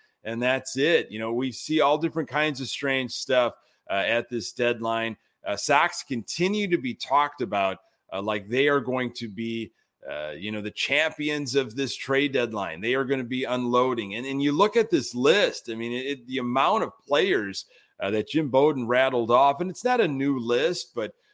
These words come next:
uh, you know, and then you could maybe D F A a couple guys and, and, and, you know, just really cut the fat and run lean. It could be a completely different ball club, uh, you know, giving some young guys a chance, you know, maybe trying to,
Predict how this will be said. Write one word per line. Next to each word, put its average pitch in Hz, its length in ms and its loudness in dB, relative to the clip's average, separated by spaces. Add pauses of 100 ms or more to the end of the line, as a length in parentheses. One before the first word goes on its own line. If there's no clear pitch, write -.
(220)
uh, 107 360 -2
you 127 100 -8
know, 127 80 -2
and 135 100 -2
then 185 140 0
you 190 140 -6
could 160 160 -2
maybe 165 300 0
D 147 300 0
F 147 200 0
A 147 180 2
a 170 80 0
couple 139 380 -2
guys 120 680 0
and, 98 200 -8
and, 98 280 -16
and, 104 180 -18
you 107 100 -14
know, 101 60 -12
just 107 200 -14
really 170 220 2
cut - 300 -2
the 123 80 -4
fat 139 440 2
and 120 160 -4
run 131 300 2
lean. 143 400 -2
It 90 100 -18
could 127 140 -8
be 156 140 0
a 135 40 0
completely 165 920 -2
different 135 640 -2
ball 135 340 4
club, 90 460 -4 (500)
uh, 98 400 0
you 120 160 -4
know, 120 100 -2
giving 135 480 -2
some 156 240 -4
young 139 300 2
guys 156 360 2
a 135 40 -6
chance, 156 880 -4
you 123 80 -8
know, 127 100 -4
maybe 131 360 -4
trying 160 280 -4
to, 120 100 -6